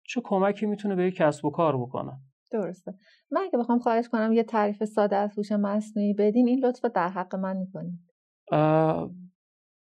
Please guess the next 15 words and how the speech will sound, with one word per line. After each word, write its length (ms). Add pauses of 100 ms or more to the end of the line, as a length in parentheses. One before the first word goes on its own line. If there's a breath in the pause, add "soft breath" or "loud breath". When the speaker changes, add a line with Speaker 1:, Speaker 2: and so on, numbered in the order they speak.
(440)
Speaker 1:
حالا 160
دانش 500
من 160
توی 140
این 80
حوزه 180
خیلی 260
کم 300
هست 260
به 80
نسبت، 320
اه، 360
اساتید، 800
ولی 180
خب 220